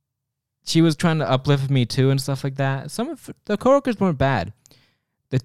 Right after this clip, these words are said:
the, the, um, funny enough, the, uh, the manager was not bad at all. But I just, I couldn't see myself doing that. I wanted to do those other stuff, but they were, weren't.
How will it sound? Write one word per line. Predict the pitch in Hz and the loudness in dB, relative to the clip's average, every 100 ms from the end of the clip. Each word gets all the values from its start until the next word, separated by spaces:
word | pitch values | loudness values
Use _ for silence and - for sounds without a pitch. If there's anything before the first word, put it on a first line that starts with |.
| _ | _
the, | 139 131 123 | 0 2 2
the, | 127 117 107 | 0 0 2
um, | 120 117 | 2 2
funny | 147 156 | 2 2
enough, | 147 135 135 | 0 -2 -2
the, | 120 110 | -2 -2
uh, | 101 98 - 131 | -4 -6 -10 -6
the | 139 | -2
manager | 156 196 269 240 | 0 -2 -2 -2
was | 202 | -2
not | 190 156 | -2 -2
bad | 135 135 | -2 0
at | 120 | 0
all. | 131 101 | 0 -2
But | - 127 | -2 -2
I | 143 | -2
just, | 156 - _ _ _ _ _ _ _ _ _ _ - | -6 -8 _ _ _ _ _ _ _ _ _ _ -6
I | 139 | -4
couldn't | - 175 160 | -2 -2 -2
see | - 175 | -4 -4
myself | 160 - 156 135 135 | -4 -2 -6 -6 -8
doing | 131 147 160 | 0 0 0
that. | 113 90 98 | -2 -4 -6
I | |
wanted | 117 139 147 | -4 -2 -4
to | 135 | -4
do | 131 127 | -4 -4
those | 117 - | -4 -6
other | 127 139 | -6 -6
stuff, | - 98 76 - | -6 -8 -10 -8
but | 117 120 | -6 -2
they | 120 | -2
were, | 131 135 - | -2 -4 -10
weren't. | 123 123 135 | -6 -4 -4